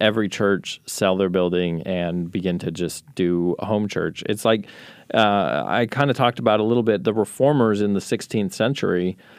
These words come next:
um, a lot of 'em did wanna, like, tear down that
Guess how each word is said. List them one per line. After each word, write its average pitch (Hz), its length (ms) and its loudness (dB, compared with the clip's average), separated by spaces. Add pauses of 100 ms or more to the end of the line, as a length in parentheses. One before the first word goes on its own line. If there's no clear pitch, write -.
(120)
um, 101 260 4
a - 80 2
lot 110 220 4
of 143 80 2
'em 143 100 2
did 117 300 2
wanna, 101 260 2
like, 101 260 0
tear 117 280 2
down 117 400 4
that 113 300 2